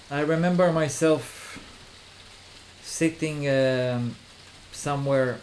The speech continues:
outside in the summer of two thousand twelve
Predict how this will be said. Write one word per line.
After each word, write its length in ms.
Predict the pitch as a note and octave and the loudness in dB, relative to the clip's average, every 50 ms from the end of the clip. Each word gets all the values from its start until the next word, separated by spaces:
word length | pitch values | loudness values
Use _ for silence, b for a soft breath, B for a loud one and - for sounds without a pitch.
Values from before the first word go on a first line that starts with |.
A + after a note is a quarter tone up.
| - - | -6 -2
outside 640 | C3+ C3 C3 B2+ - - - C3+ B2+ B2+ B2+ A#2 G#2 G#2+ G#2+ - - - - - - - - - - - - - - - - - - - - - - - - - - - - | 0 0 0 -2 -4 -4 -2 -2 0 -2 -2 -4 -8 -10 -12 -14 -16 -18 -20 -20 -20 -20 -20 -20 -20 -20 -20 -20 -20 -20 -20 -20 -20 -20 -20 -20 -20 -20 -20 -20 -16 -8 -6
in 140 | C3 B2+ B2 | -4 -4 -4
the 80 | A#2+ | -4
summer 480 | A#2+ - C#3 C3+ C3 C3 C3 B2+ B2 B2 | -4 -4 -4 -2 -2 -2 -2 -2 -2 -2
of 200 | A#2+ A#2 - - - - - - - - | -2 -4 -6 -10 -20 -20 -20 -20 -16 -8
two 120 | - C3+ B2 | -6 -4 -2
thousand 440 | - C3+ C3 B2+ A#2 A#2+ B2+ A#2+ A#2+ | 0 2 2 2 0 -2 -4 -4 0
twelve 360 | C3 C3+ C3+ C#3+ D3 C#3 C#3 | 0 2 2 2 0 -2 -4